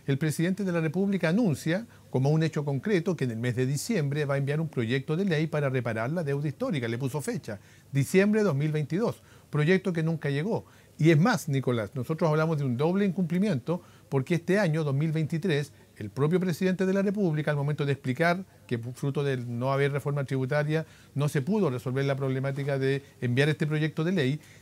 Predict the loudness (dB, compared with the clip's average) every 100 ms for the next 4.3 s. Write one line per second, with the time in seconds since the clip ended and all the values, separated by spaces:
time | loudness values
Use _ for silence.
0 | -12 2 2 4 2 2 2 0 0 0
1 | -2 -2 0 2 2 2 -2 -2 0 2
2 | 2 2 2 2 -4 -8 -4 -2 -2 -2
3 | -2 0 0 0 -2 -4 -4 -4 -2 -2
4 | -2 -4 -6